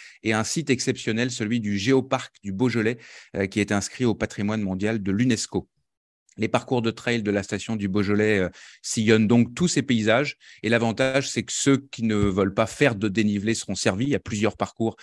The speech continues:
sans montée ou presque, mais les amateurs de D plus aussi. Alors, c'est vrai, on n'est pas en haute montagne, mais pour, euh, vous donner une petite idée, il y a par exemple deux parcours ascensionnels. À Beaujeu, euh, vous pouvez grimper cinq cent quarante mètres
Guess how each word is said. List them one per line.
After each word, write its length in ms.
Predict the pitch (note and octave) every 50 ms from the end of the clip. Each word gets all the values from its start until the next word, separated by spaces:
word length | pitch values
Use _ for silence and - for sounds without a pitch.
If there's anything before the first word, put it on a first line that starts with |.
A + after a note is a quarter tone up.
| - - -
sans 300 | - - - - D3 C#3
montée 300 | B2+ A#2+ A#2 A#2+ B2 A#2
ou 180 | G#2 F#2+ G2
presque, 500 | - - - - - B2+ C#3+ C#3+ - - - - - - _ - - - - -
mais 140 | A#2+ D3+ E3
les 160 | D#3+ C#3+ C3
amateurs 320 | C3+ C3 B2 B2 C3+ B2+
de 100 | A#2+ A#2+
D 100 | G#2+ A2
plus 240 | G2+ - B2+ A#2 -
aussi. 300 | G#2 F#2+ - - C#3 F3 - - - - - -
Alors, 200 | - E2+ - -
c'est 80 | -
vrai, 160 | G2 G#2 G#2+ F2+
on 80 | F2
n'est 80 | F2 F2
pas 220 | - G#2+ G2+ F#2
en 220 | F2+ F2+ F2 - _ _ _ _
haute 180 | B2 B2 B2 -
montagne, 400 | A2 G#2+ G#2 - C3 C#3+ F3 F3
mais 220 | C#3 A2+ A2+ A2 G2
pour, 340 | - - A2 G#2 F#2 G2+
euh, 80 | F#2+ F#2
vous 140 | E2+ G2 G#2
donner 180 | G2 G#2 G#2+
une 100 | A2+ A#2
petite 360 | - - G#2+ - - G2 - G#2
idée, 180 | G#2 B2 C#3
il 80 | C#3+ A2+
y 60 | G#2+
a 80 | G2+ F#2+
par 160 | - F#2+ G2
exemple 360 | G2 G2 G#2 A#2 A#2 A#2 G#2+
deux 200 | G2 G#2 D#3 E3+
parcours 420 | E3 - C3 - - - C3+ A#2
ascensionnels. 720 | A#2 A2+ - - A2 G2+ - - G2+ F#2+ G2+ A2 C3+ C#3+ C#3 - - - - - -
À 80 | - F#2+
Beaujeu, 520 | F2+ G#2 C3 B2+ A2+ B2 C3+ C#3 C3 A#2
euh, 80 | G2 F#2+
vous 120 | F#2 G2+
pouvez 220 | F#2 G#2+ G2 G#2+ G#2+
grimper 340 | G2 G#2 G#2 - - A2+
cinq 160 | G#2 - A#2 A2
cent 180 | - B2+ A#2+
quarante 360 | G2+ - G#2+ G2 G#2 G2 -
mètres 240 | A2 A2+ A#2 - -